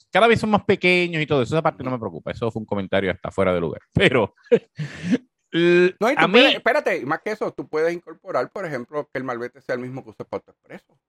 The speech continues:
Speaker 2: Eso sí se
Speaker 1: Podría
Speaker 2: puede
Speaker 1: ser,
Speaker 2: hacer,
Speaker 1: claro, sí, sí,
Speaker 2: tecnológicamente
Speaker 1: sí.
Speaker 2: hablando.
Speaker 1: Sí. Pero a mí no me preocupa tanto
Speaker 2: Nuevamente, que busquen mi
Speaker 1: la,
Speaker 2: escrito.
Speaker 1: sí, la implementación en sí me preocupa porque una de las cosas importantes, ya estamos por ir a la pausa, pero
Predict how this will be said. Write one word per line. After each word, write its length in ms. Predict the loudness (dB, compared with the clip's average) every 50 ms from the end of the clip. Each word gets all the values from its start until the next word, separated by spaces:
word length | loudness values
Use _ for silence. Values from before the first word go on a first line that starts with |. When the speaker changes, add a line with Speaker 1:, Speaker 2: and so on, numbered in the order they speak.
| _ _ _ _ _ _ _ _ _ _
Speaker 2:
Eso 160 | _ _ -20
sí 60 | -6
se 20 | _
Speaker 1:
Podría 280 | -2 0 0 0 0
Speaker 2:
puede 120 | 0 0 -2
Speaker 1:
ser, 80 | -2 -4
Speaker 2:
hacer, 100 | -4 -4
Speaker 1:
claro, 240 | -2 -2 -2 -4
sí, 100 | -6 -6
sí, 60 | -6 -4
Speaker 2:
tecnológicamente 600 | -4 -4 -4 -4 -4 -6 -6 -8 -8 -10 -10 -10
Speaker 1:
sí. 40 |
Speaker 2:
hablando. 240 | -10 -10 -14 -16 _ _ _ _
Speaker 1:
Sí. 280 | -2 -2 -2 -4 _ _ _ _ _ _ _ _
Pero 400 | 6 6 8 8 8 6 4 4
a 100 | 2 4
mí 160 | 4 4 2
no 100 | 2 2 2
me 120 | 2 0
preocupa 540 | 0 -2 -4 -4 _ -8 -6 -2 -2 -2 -2
tanto 800 | 0 0 -2 0 -2 -8 -14 _ _ _ -4 -2 -2 0 0 2
Speaker 2:
Nuevamente, 380 | 2 2 4 2 0 0 0
que 60 | 0 0
busquen 240 | -2 0 -2 -4 -4
mi 100 | -4 -4
Speaker 1:
la, 140 | -4 -4 -6
Speaker 2:
escrito. 260 | -6 -4 -6 -6 -6 -6 -14 -18 -18 -20 -20 -20 -20 -20 -8
Speaker 1:
sí, 180 | -6 -6 -4
la 140 | 0 2 2
implementación 720 | 2 4 2 0 0 0 0 0 -2 0 0 -2 -2 -2 -2
en 140 | -4 -6
sí 340 | -2 -2 -2 -2 -2 -4 -10 _ _ _ _ _ _ _ _ _ _ _
me 240 | _ -2 2 2 2
preocupa 680 | 4 2 0 0 _ -4 -4 0 _ 2 2 2 0 _ _ _ _ _ _
porque 320 | -2 -2 0 2 0 0 0
una 220 | 2 2 2 4
de 40 | 4
las 100 | 2 2
cosas 320 | 0 -2 -4 0 0 -2 -2
importantes, 560 | -2 -4 -8 -8 -2 -2 -4 -2 -2 -6 -4
ya 80 | -4 -4
estamos 280 | -2 -4 -6 -6 -6 _
por 180 | 0 0 2
ir 80 | 2 2
a 60 | 2
la 80 | 2 0
pausa, 280 | -2 -4 -2 -6 -8
pero 320 | -4 -2 0 0 0 -2